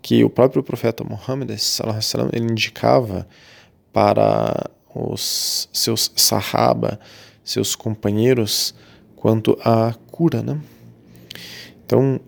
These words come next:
é, nós estamos aqui falando sobre um verdadeiro médico, é, que vai, é, prescrever aquilo que de fato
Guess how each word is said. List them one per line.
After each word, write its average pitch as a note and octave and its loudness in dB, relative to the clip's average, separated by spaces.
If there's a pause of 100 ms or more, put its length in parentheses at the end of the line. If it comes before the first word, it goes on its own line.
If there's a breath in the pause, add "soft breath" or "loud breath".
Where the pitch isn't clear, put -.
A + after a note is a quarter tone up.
(100)
é, A#2 2
nós A2+ 2
estamos A2+ 0
aqui A#2+ 0
falando B2 -2
sobre C3 2
um F3+ -2 (160)
verdadeiro C3+ 4
médico, B2 -2 (880 loud breath)
é, A#2 6
que - -6
vai, A2+ 0 (520)
é, A#2+ -2
prescrever A#2+ 0 (240)
aquilo - -4
que C3+ -2
de B2+ 2
fato D#3 0